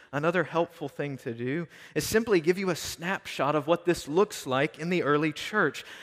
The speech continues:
The church that, that grows from a few fledgling disciples who, who really mess up more than they do anything right, i-, into this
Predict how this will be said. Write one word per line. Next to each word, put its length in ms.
The 80
church 400
that, 160
that 160
grows 400
from 140
a 40
few 300
fledgling 800
disciples 840
who, 180
who 60
really 220
mess 340
up 240
more 200
than 120
they 140
do 160
anything 400
right, 580
i-, 60
into 340
this 260